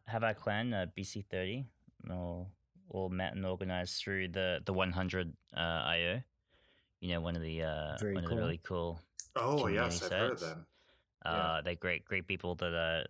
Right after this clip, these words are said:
Speaker 1: that I met and found and played with, play with on the regular through there. It was really great seeing, uh, it was really cool seeing over the past, uh, couple of weeks, or past, past week and a bit, uh, you know, the, the friend list, the clan list, like, light up with action again,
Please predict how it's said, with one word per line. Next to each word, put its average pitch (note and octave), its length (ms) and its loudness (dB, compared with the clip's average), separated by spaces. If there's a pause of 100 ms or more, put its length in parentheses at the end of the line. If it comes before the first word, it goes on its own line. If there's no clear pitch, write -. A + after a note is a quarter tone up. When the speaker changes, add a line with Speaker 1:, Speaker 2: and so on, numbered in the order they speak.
Speaker 1:
that E2 60 -2
I E2 40 -2
met F#2+ 200 0 (140)
and F2+ 140 -8
found F2 260 -2
and D#2+ 160 -8
played E2 220 -6
with, D#2+ 200 -6 (400)
play G2 160 -2
with F2+ 260 -4
on G2 260 -2
the F#2 120 -2
regular A#2+ 460 -2 (760)
through F#2+ 220 -4
there. F2+ 340 -4 (160)
It G#2 60 -2
was G#2 160 2
really A2 180 4
great F2+ 260 0
seeing, F2+ 400 -2
uh, E2 380 -2 (240)
it - 60 -8
was F2+ 120 -4
really F2+ 180 -2
cool F2 220 -6
seeing F2 280 -2
over E2 100 -2
the D#2+ 80 -4
past, - 380 -6
uh, D#2+ 340 0
couple - 220 -6
of D2+ 80 -4
weeks, D#2+ 340 -8
or D2+ 240 -4 (300)
past, - 320 -4
past - 220 -4
week E2 180 -4
and D#2+ 120 -4
a D#2 40 -2
bit, - 240 -6 (640)
uh, D2+ 340 2
you F2 240 0
know, D#2+ 160 0
the, E2 300 0
the - 80 -2
friend E2+ 320 0
list, E2 220 -2
the F2 80 -4
clan D#2+ 360 0
list, D#2+ 240 -4
like, - 140 -6
light E2+ 320 0
up E2 180 -2
with D#2+ 140 0
action E2 320 -2
again, D#2+ 420 -4